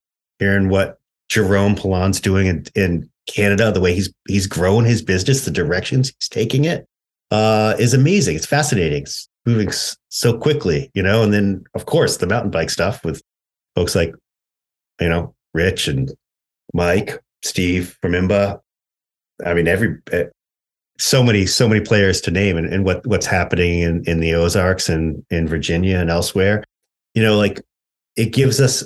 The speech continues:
a place at a time to talk about all that, gives us the, the forum and the venue. You know, what, what folks are doing with trail planning, uh, whether it's, like, you know, Scott Lindberger and Jeremy Wimpy, uh, with their,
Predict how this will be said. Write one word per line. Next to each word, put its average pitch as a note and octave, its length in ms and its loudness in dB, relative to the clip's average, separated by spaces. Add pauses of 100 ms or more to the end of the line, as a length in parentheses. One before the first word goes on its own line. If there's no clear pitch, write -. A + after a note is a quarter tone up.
(120)
a G#2 120 -2
place A#2 420 0
at G#2 60 0
a G2 60 -2
time G2+ 540 0 (280)
to - 120 -10
talk - 340 -2
about D#2 260 0
all C#2+ 240 -2
that, C#2 300 -4 (800)
gives G2 240 0
us F#2 200 -2
the, E2+ 360 -2
the E2 80 -2
forum F2+ 540 -2
and E2 100 -2
the D#2 80 -4
venue. D2+ 560 -2 (800)
You G#2+ 100 2
know, G2 120 2
what, F#2+ 240 0
what A2 160 0
folks - 280 0
are - 20 0
doing G2 160 0
with F#2 100 -2
trail G#2 220 2
planning, G#2 500 0 (640)
uh, F2 240 0
whether E2+ 260 2
it's, D#2+ 160 -2
like, E2 240 -2 (600)
you G2+ 80 -2
know, F2 140 -2
Scott E2+ 320 -2
Lindberger F2+ 400 2
and E2+ 80 -2
Jeremy F#2 280 2
Wimpy, F#2+ 540 0 (260)
uh, E2+ 240 0
with F2 120 0
their, E2+ 260 -2